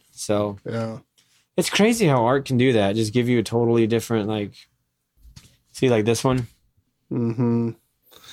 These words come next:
Speaker 2: Yeah, he looks more menacing with just the black and the red.
Speaker 1: Yeah. But he's doing it all himself, isn't he? Story and art?
Speaker 2: I don't,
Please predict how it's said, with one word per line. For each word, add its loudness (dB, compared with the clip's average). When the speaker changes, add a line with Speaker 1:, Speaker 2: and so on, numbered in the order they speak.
Speaker 2:
Yeah, 4
he 4
looks 0
more 4
menacing 2
with 2
just 0
the 2
black 0
and 0
the 2
red. -2
Speaker 1:
Yeah. 2
But 0
he's 0
doing 4
it 4
all 4
himself, 2
isn't 4
he? 2
Story 2
and -2
art? -2
Speaker 2:
I -6
don't, -4